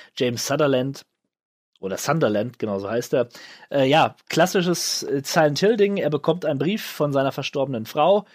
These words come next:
die, die ihn, äh, bittet, äh, nach Silent Hill zu kommen. Und er sucht sie in Silent Hill und ja, auf der Suche kann er seinen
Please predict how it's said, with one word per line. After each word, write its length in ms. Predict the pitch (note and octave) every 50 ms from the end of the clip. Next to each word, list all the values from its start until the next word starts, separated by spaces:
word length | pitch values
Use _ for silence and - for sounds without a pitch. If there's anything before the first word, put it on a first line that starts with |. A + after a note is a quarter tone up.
| _ _ _ - - -
die, 420 | C#3 C3 - D3 - - E3 C#3
die 240 | C3 C#3+ D3+ D3 B2
ihn, 280 | C#3 C3+ C3+ C#3 C3+ C3+ - - - - - _
äh, 160 | - C3 A#2+
bittet, 500 | B2 C3 F3+ F3+ - D#3+ C3+ - - -
äh, 640 | B2+ B2+ A#2+ B2+ B2 A#2 A#2+ B2 A2 G2 A#2+ A#2+ A#2 A#2 C3
nach 160 | C3+ C3 A#2 -
Silent 220 | - C3 A#2 G#2
Hill 120 | G#2 G2+ F#2
zu 120 | - F#2+
kommen. 240 | - G2 A#2 D#3+ D#3
Und 120 | B2+ G#2+
er 80 | - G#2+
sucht 240 | A2 A2+ A#2 - -
sie 180 | - G#2 E2
in 120 | E2 F3+ -
Silent 380 | - - G2+ F#2 F#2 F#2 E2+
Hill 280 | - B2 C#3 D#3 D#3+ D3
und 540 | - - A2+ A2 G#2+ - - - - - - -
ja, 220 | - - - - _
auf 140 | A2+ A#2 -
der 100 | - A2+
Suche 400 | G#2+ B2 B2 - - B2 A#2 A2+ _ _ _ _ _ _ _ _ _ _ _ _ _ _ _ - - - _ _ _ -
kann 340 | - D3+ D#3 D#3+ D#3 D3+
er 140 | D#3 D3 C#3+
seinen 340 | C#3 C#3+ C#3+ D3 D#3 D3